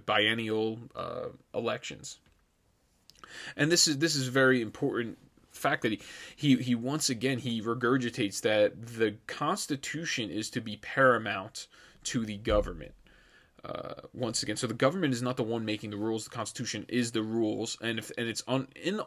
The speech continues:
unalterable by the federal government, which is true. It is unalterable by the federal government in which it is regulating, because the people themselves have a say.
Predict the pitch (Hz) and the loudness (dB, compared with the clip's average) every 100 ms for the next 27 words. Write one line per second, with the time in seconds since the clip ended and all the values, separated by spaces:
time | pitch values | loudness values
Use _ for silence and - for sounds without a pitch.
0 | - _ 147 190 208 - 139 160 - 135 | -10 _ -2 0 -2 0 2 2 2 2
1 | 117 110 87 - - - - 110 104 104 | 2 0 -2 -4 -14 -6 -2 0 0 -2
2 | 101 101 92 95 98 110 117 127 - - | 0 0 -2 -2 -6 -4 0 0 0 2
3 | 156 113 110 107 - 120 90 120 120 127 | 2 2 0 -2 -4 -4 -2 -2 -2 -2
4 | 110 101 107 123 117 127 117 110 107 107 | -2 0 -2 0 2 4 2 0 0 0
5 | 107 107 95 107 107 107 110 110 107 120 | -2 -2 -4 -4 -4 -2 -2 -2 0 0
6 | 139 110 67 71 - - _ - - - | 2 -2 -2 -8 -10 -18 _ -18 -16 -20
7 | - 120 104 - 110 107 117 110 - 131 | -10 -8 0 6 6 6 4 -4 2 2
8 | 147 165 151 - 104 110 117 - 104 104 | 4 0 0 2 2 2 0 -2 0 0
9 | - 135 95 107 | 0 2 2 -2